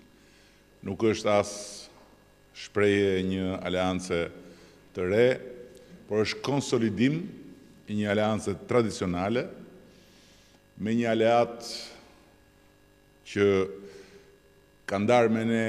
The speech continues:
të gjithë përpjekjen në rrugën opozitare dhe me cilin kemi një bashkëpunim që nuk mund të jetë përveç se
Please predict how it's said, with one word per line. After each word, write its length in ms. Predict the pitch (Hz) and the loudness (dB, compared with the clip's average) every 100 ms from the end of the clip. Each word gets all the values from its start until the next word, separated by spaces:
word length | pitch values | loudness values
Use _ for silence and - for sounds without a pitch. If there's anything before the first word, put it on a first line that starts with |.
| 107 | -4
të 120 | 101 85 | -6 -10
gjithë 360 | 82 127 - | -2 0 0
përpjekjen 580 | 117 - 113 101 98 90 82 - - - - 95 | -2 -2 0 0 -2 -4 -6 -10 -18 -20 -14 -8
në 100 | 98 | -4
rrugën 400 | 107 101 98 95 - | 0 2 2 0 -4
opozitare 720 | 98 90 82 87 104 107 120 131 - - - - - - _ _ _ _ _ _ _ | -8 -8 -10 -4 0 2 2 0 -4 -16 -20 -20 -20 -20 _ _ _ _ _ _ _
dhe 280 | 95 123 135 131 127 - - - - - - - _ _ 98 | 0 6 8 6 4 -4 -14 -16 -20 -20 -20 -20 _ _ -6
me 140 | 107 | -6
cilin 360 | - 127 120 113 | -4 0 0 0
kemi 300 | 117 113 113 110 107 | 0 2 2 2 0
një 160 | 104 101 98 98 98 - - - - - _ _ _ _ - - 90 | 0 -2 -4 -4 -8 -16 -20 -20 -20 -20 _ _ _ _ -20 -10 -4
bashkëpunim 600 | 92 - 98 101 113 120 - - - - - - - - _ | -4 -4 -2 2 2 2 -4 -14 -18 -20 -20 -20 -20 -20 _
që 120 | 113 | -2
nuk 180 | 117 117 | 0 2
mund 160 | 117 110 | 0 2
të 120 | 113 | 2
jetë 140 | 107 104 | 2 0
përveç 340 | 98 107 - | 0 0 0
se 160 | 107 | 2